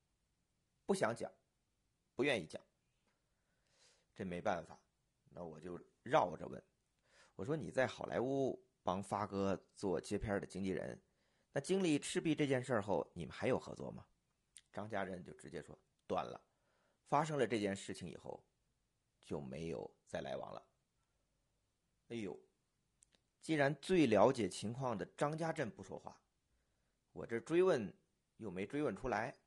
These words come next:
但是我好奇呀，我好奇什么呢？一面是好莱坞的金规铁律，一面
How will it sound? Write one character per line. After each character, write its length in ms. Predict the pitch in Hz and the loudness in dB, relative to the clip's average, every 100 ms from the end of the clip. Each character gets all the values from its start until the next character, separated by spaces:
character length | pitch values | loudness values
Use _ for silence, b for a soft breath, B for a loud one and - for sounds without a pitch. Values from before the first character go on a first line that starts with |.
| _ _ _ _ _ _ _ _ _ _ _ _ _ _ _ _ _ _ _ _ _ | _ _ _ _ _ _ _ _ _ _ _ _ _ _ _ _ _ _ _ _ _
但 160 | 135 | -2
是 140 | 120 120 | 0 -2
我 120 | 85 | -2
好 260 | - 110 - | 2 2 2
奇 320 | - 85 - | -4 -6 -6
呀， 180 | - - _ _ _ _ _ _ _ | -6 -10 _ _ _ _ _ _ _
我 120 | 107 | -6
好 200 | - 156 | 4 4
奇 180 | 127 120 | 4 -2
什 140 | 98 | -6
么 100 | 73 | -6
呢？ 160 | 87 - - b b b b b b _ | -6 -8 -14 b b b b b b _
一 240 | 220 254 285 | -6 0 2
面 320 | 277 175 - _ _ _ _ _ - | 4 2 0 _ _ _ _ _ -16
是 240 | - - | -6 -6
好 240 | - 85 | -2 -2
莱 180 | 80 95 | 2 4
坞 220 | 135 147 | 4 4
的 200 | 120 95 - - _ _ _ _ _ - | 4 4 2 -8 _ _ _ _ _ -6
金 240 | 160 156 | -2 0
规 160 | 147 151 | 2 0
铁 220 | - - | -2 -6
律， 260 | 117 - _ _ _ _ _ _ _ _ - | -6 -10 _ _ _ _ _ _ _ _ -12
一 200 | 113 175 | -6 -2
面 320 | 226 143 | 0 0